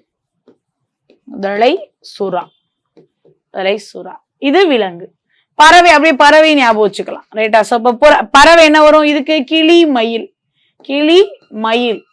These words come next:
குறிஞ்சிக்கு. முய-, ஆ, முல்லைக்கு என்ன வரும்? முல்லைக்கு வந்து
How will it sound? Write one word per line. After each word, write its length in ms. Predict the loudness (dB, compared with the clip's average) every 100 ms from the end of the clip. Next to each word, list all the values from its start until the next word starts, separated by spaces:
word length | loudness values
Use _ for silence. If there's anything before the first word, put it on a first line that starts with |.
| _ _ _ _ _ _ _ _
குறிஞ்சிக்கு. 560 | -2 0 0 -4 -14 -20 _ _ _ _ -4
முய-, 340 | 2 4 4
ஆ, 280 | 4 4 4
முல்லைக்கு 460 | 4 4 4 4 2
என்ன 220 | 4 4
வரும்? 380 | 4 4 2 2
முல்லைக்கு 320 | 2 2 2
வந்து 240 | 2 2